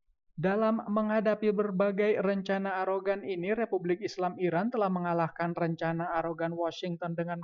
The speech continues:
kebijaksanaan dan perencanaan yang lengkap dan dengan dukungan sekutu regionalnya. Dalam konteks ini, pemimpin besar revolusi Islam menekankan bahwa Republik Islam tidak ikut campur di negara lain.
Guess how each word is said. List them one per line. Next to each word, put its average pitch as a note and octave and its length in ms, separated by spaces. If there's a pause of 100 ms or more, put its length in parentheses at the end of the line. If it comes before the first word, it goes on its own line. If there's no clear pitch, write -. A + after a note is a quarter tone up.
(120)
kebijaksanaan G#3+ 1200
dan G#3+ 240
perencanaan D3+ 800
yang D3+ 200
lengkap D#3+ 440
dan E3+ 160
dengan F3 320
dukungan G3 480
sekutu G#3+ 720
regionalnya. C#3 1200 (840)
Dalam C3 320
konteks C3 480
ini, E3 400
pemimpin C#3+ 560
besar C#3 240
revolusi C#3+ 560
Islam D#3 560
menekankan D#3+ 1120
bahwa A3+ 320
Republik G#3+ 480
Islam G3 480
tidak G#3 320
ikut D#3+ 320
campur C#3 560
di C#3+ 320
negara D3 400
lain. D#3 640